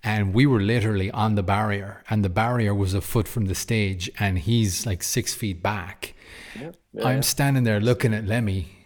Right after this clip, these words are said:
Speaker 1: Kilminster, you know what I mean?
Speaker 2: Yeah.
Speaker 1: Phenomenal. Euphoric, actually.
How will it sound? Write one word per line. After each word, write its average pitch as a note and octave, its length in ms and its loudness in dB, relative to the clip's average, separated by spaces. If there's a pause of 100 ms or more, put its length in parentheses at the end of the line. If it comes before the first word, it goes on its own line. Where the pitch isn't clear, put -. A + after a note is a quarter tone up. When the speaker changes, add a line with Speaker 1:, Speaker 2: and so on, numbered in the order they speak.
(220)
Speaker 1:
Kilminster, G#2+ 540 -2 (260)
you A#2 100 -4
know G2 100 -4
what A2 100 -6
I G#2+ 40 -4
mean? G#2 320 -6
Speaker 2:
Yeah. F2 100 -14 (840)
Speaker 1:
Phenomenal. G#2+ 540 -2
Euphoric, B2 600 0
actually. G2 400 -2